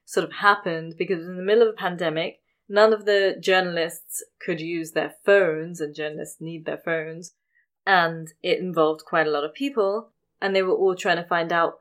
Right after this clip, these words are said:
who these phone numbers belonged to, and they belonged to journalists,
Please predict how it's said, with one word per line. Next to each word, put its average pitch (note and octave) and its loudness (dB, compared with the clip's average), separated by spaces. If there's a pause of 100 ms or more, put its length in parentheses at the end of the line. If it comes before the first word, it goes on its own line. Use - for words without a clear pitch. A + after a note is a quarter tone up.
who G3 -2
these F3 -4
phone D#3+ -6
numbers E3 -6
belonged G#3+ 0
to, D#3+ -6 (360)
and A3 2
they G#3+ 8
belonged E3+ -2
to D#3 -6 (360)
journalists, F#3 -4